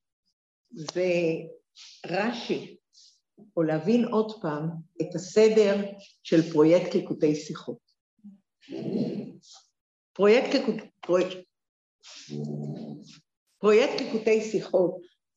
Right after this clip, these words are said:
הוא פרויקט שלמעשה הרבי מתחיל את כל הדברים מרש"י. כולנו למדנו מזמן שהכל מתחיל מרש"י. למה? כדי להראות לנו את הפשט. ומהפשט,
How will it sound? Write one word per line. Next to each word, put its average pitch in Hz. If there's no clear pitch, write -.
הוא 190
פרויקט 226
שלמעשה 185
הרבי 214
מתחיל 196
את 190
כל 196
הדברים 160
מרש"י. 143
כולנו 214
למדנו 190
מזמן 190
שהכל 185
מתחיל 226
מרש"י. 143
למה? 156
כדי 165
להראות 180
לנו 247
את -
הפשט. -
ומהפשט, 156